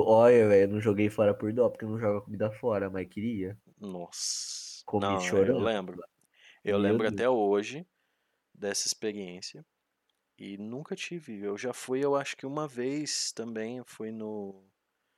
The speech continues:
Speaker 2: aí já maior, né? Já pouco tempo atrás, eu lembro. Eu fui no Habib's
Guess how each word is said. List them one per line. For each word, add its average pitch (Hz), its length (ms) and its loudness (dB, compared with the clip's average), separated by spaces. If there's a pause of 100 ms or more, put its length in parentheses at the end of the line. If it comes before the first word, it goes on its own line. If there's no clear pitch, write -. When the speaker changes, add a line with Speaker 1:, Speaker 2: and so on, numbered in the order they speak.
(140)
Speaker 2:
aí 110 200 2
já 151 180 2
maior, 123 540 2 (400)
né? 95 220 -14
Já 95 440 -12 (600)
pouco - 260 -12
tempo 117 200 -10
atrás, 101 320 -8
eu 135 80 -6
lembro. 113 320 -8 (640)
Eu 95 100 -10
fui - 160 -12
no 113 80 -8
Habib's 117 840 -4